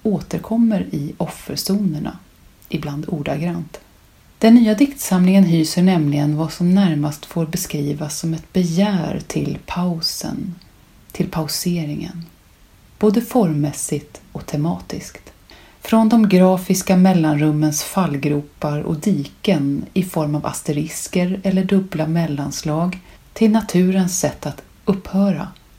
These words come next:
och till de obesvarade frågorna om gudarnas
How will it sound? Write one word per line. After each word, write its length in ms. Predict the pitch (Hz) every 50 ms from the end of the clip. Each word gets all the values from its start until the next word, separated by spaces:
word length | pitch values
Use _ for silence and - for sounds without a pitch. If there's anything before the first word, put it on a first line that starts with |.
| - -
och 160 | - 185 185
till 180 | - 190 190 190
de 180 | 170 170 -
obesvarade 720 | 196 180 143 131 139 143 - - - 160 151 151 147 147
frågorna 640 | 151 - - 180 165 143 135 - - 147 143 147 151 - - _ - - -
om 220 | - 170 165 160
gudarnas 880 | - - 160 147 156 - - 147 143 147 156 - - - - - - -